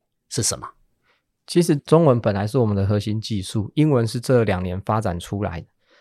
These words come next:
Speaker 2: 那为什么会想中英文？因为它占了全世界大概六到七成的人口。接下来我们当然有其他语系的规划啦。那英文这样的通用语言在台湾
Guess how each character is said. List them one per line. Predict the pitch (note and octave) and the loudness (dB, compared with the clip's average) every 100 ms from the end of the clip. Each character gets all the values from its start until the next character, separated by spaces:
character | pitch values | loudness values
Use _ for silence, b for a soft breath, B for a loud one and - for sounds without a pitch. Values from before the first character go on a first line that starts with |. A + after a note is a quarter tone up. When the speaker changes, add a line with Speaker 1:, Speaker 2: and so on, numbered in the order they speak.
| _ | _
Speaker 2:
那 | D3+ | 0
为 | - D#3 | 2 2
什 | B2 | 2
么 | B2+ | -2
会 | |
想 | C3 G#2+ G2 | -2 -4 -6
中 | B2+ B2 A#2+ | -4 -2 -4
英 | A#2+ | -4
文？ | G#2+ - | -4 0
因 | |
为 | C3+ | 2
它 | C#3+ | 4
占 | C#3 D3 B2+ | 2 0 0
了 | A2 G#2 G2+ G#2+ | 0 -4 -6 -8
全 | - A#2+ | -4 -2
世 | C3 B2 | 0 0
界 | B2+ | 0
大 | A#2+ | 0
概 | A#2 A#2 | -2 0
六 | B2+ A2+ | 0 0
到 | A#2+ A2 G2+ | 0 -2 -4
七 | - - A#2 | -6 -6 -6
成 | - G2 | -4 -4
的 | F#2+ | -4
人 | F#2 F#2+ | -4 -4
口。 | - - - _ _ _ _ _ _ - | -4 -8 -10 _ _ _ _ _ _ 0
接 | E3 | 2
下 | E3+ | 4
来 | C3 | 2
我 | |
们 | A#2+ A2+ | 2 2
当 | C3 | 2
然 | B2+ A2 | 0 -2
有 | |
其 | G2 A2+ | -4 -6
他 | A#2 A2+ | -4 -4
语 | G2+ F#2 | -6 -8
系 | - A2+ | -8 -6
的 | F#2+ | -6
规 | F#2 G2+ G2 | -4 -6 -4
划 | G#2 F2+ | -4 -6
啦。 | F#2 _ _ _ _ | -10 _ _ _ _
那 | - D3+ C3+ | 0 2 4
英 | F#3+ G#3+ | 4 6
文 | C3+ C3 | 6 4
这 | F3 D#3+ | 2 4
样 | D#3+ C3 | 4 2
的 | B2 | 0
通 | A2+ C3+ C#3+ | -2 -2 0
用 | C#3+ A2+ | 0 -2
语 | G2+ | -4
言 | F#2+ F#2+ | -6 -4
在 | A#2+ A2 | -4 -4
台 | G#2+ G2 | -4 -4
湾 | G2+ G2 | -4 -4